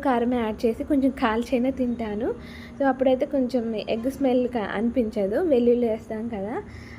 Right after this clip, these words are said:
అలా కూడా తింటున్నాను అనమాట. కంపల్సరీ తినాలి, ఎగ్ హెల్త్కి మంచిది అనేసి. పాలు ఏంటంటే టైమ్ ఉన్నప్పుడు తాగాను, టైమ్ లేనప్పుడు అసలు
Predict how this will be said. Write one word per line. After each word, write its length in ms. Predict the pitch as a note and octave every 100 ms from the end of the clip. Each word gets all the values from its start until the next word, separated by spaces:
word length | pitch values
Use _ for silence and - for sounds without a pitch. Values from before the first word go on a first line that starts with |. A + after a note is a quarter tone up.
| -
అలా 200 | A3 A#3
కూడా 220 | B3 C4
తింటున్నాను 580 | A#3+ B3 G#3+ G#3+ A3+ A3
అనమాట. 460 | G#3 G#3 G3+ G3 B3
కంపల్సరీ 640 | C4 B3 A#3 A3+ A#3 A3
తినాలి, 560 | A#3 A3 G#3 G#3 G#3+ G#3+
ఎగ్ 160 | G3 A3+
హెల్త్కి 420 | A#3 G3 G3 G#3
మంచిది 480 | G3+ G3 G3+ G3+ G#3+
అనేసి. 500 | G3+ F#3 F#3+ C4+ G#4+ - - - - -
పాలు 260 | C4 B3 B3+
ఏంటంటే 340 | B3+ B3+ B3+
టైమ్ 320 | B3+ B3+ A#3+
ఉన్నప్పుడు 360 | B3 A#3+ B3 A#3+
తాగాను, 560 | B3 G#3 G#3+ A3 B3
టైమ్ 300 | D#4 A#3+ A3+
లేనప్పుడు 440 | C4+ A#3+ A3 G#3+ G#3+
అసలు 340 | G#3+ A3 G#3+